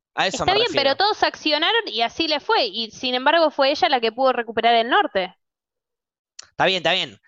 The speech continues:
Speaker 1: No fue
Speaker 2: Como
Speaker 1: solo
Speaker 2: vos
Speaker 1: ella, pero
Speaker 2: dijiste.
Speaker 1: sin ella no hubiese pasado. Porque faltaba gente y apareció ella con toda la caballería.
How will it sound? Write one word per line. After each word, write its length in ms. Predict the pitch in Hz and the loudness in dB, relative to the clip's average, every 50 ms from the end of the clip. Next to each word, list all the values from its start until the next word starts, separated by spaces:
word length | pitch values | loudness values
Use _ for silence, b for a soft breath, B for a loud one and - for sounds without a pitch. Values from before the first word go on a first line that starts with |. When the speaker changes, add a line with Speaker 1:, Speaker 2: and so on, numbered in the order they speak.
| _ - | _ -4
Speaker 1:
No 140 | 156 185 180 | -2 -2 -2
fue 180 | - 226 226 | 2 0 0
Speaker 2:
Como 180 | 202 - 233 226 | 0 2 2 4
Speaker 1:
solo 140 | 226 226 233 | 4 4 4
Speaker 2:
vos 100 | 233 339 | 4 2
Speaker 1:
ella, 100 | 339 277 226 202 | 2 0 0 0
pero 140 | 202 175 175 | 0 0 0
Speaker 2:
dijiste. 140 | 170 190 180 180 190 | 0 0 -2 -4 -6
Speaker 1:
sin 140 | 196 214 220 220 | -6 -4 -4 -2
ella 240 | 226 - - 233 208 | -2 0 0 0 2
no 140 | 196 196 202 | 2 4 4
hubiese 280 | 202 196 180 - 185 | 4 4 4 0 -2
pasado. 480 | 165 165 - - 147 123 110 104 104 _ _ _ _ _ _ _ _ _ _ _ _ _ _ _ _ _ _ _ _ _ _ _ _ | -2 -2 -2 0 0 0 0 -2 -8 _ _ _ _ _ _ _ _ _ _ _ _ _ _ _ _ _ _ _ _ _ _ _ _
Porque 280 | - 143 143 139 - 160 | -4 -2 -2 -2 -2 -4
faltaba 400 | - 151 151 143 180 185 185 180 | -2 -2 -2 0 2 2 2 2
gente 400 | 175 - 214 208 202 175 240 240 | 0 0 -2 -4 -2 0 0 0
y 60 | 202 160 | 2 2
apareció 460 | 139 120 120 123 123 - 151 139 143 | 0 0 -2 -8 -6 -6 -4 -2 -2
ella 240 | 143 143 - 165 139 | -2 -2 -2 -2 -2
con 160 | 127 123 120 | -2 -2 -2
toda 140 | 117 127 127 | 0 0 0
la 120 | 123 117 | 0 0
caballería. 680 | 113 113 113 120 123 - 127 131 143 147 143 156 165 202 | 0 -2 -2 -2 -4 -6 -6 -6 -4 -4 -2 -4 -4 -6